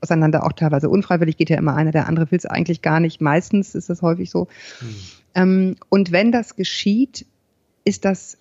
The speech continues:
Speaker 1: natürlich erstmal wahnsinnig schmerzhaft, aber man bleibt ja trotzdem Familie.
Speaker 2: Hm.
Speaker 1: Ja, und sich das so ein bisschen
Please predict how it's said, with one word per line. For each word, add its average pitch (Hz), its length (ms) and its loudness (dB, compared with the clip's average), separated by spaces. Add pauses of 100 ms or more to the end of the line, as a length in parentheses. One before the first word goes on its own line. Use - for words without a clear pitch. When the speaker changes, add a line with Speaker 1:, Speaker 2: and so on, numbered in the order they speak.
(100)
Speaker 1:
natürlich 202 540 0
erstmal 180 300 0
wahnsinnig 175 440 0
schmerzhaft, 190 800 -2
aber 170 160 2
man 170 180 2
bleibt 170 300 -2
ja 180 80 -2 (100)
trotzdem 175 600 -2
Familie. 170 560 2 (420)
Speaker 2:
Hm. 113 160 -20 (560)
Speaker 1:
Ja, 175 200 2
und 180 180 0
sich 175 100 -2
das - 180 -2
so 196 60 2
ein 190 100 2
bisschen 185 460 2